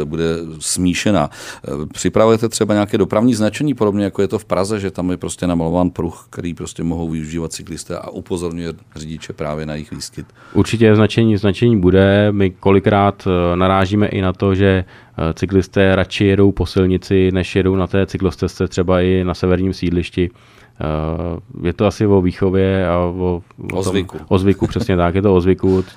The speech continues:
Speaker 2: Ti-, až těch cyklostezek tady bude víc a to město bude opravdu jako protkané, eh, a navazovat ty cyklostezky na sebe, tak věřím, že, že lidé si na to zvyknou a budou jezdit po cyklostezkách a ne po silnicích, když mají vedle, vedle cyklostezku, no.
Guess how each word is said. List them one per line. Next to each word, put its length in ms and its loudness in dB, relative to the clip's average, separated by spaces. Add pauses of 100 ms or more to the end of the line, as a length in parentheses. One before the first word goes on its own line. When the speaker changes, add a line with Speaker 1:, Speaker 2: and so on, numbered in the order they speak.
Speaker 2:
Ti-, 220 -4
až 160 -4
těch 140 2
cyklostezek 600 0
tady 180 2
bude 220 4
víc 280 0
a 80 0
to 120 -4
město 300 -2
bude 200 0 (320)
opravdu 380 0
jako 200 0
protkané, 800 0
eh, 220 -4
a 60 -4
navazovat 440 2
ty 80 -4
cyklostezky 560 -4
na 80 0
sebe, 320 -4 (280)
tak 140 -6
věřím, 300 0
že, 360 0
že 380 -2
lidé 320 -2
si 100 -10
na 80 -4
to 100 -4
zvyknou 480 -2
a 80 -2
budou 240 -2
jezdit 260 -4
po 100 -8
cyklostezkách 800 -6 (500)
a 180 -4
ne 160 -2
po 100 -6
silnicích, 520 -4
když 380 -12
mají 160 -4
vedle, 340 -4
vedle 220 -6
cyklostezku, 640 -12
no. 140 -14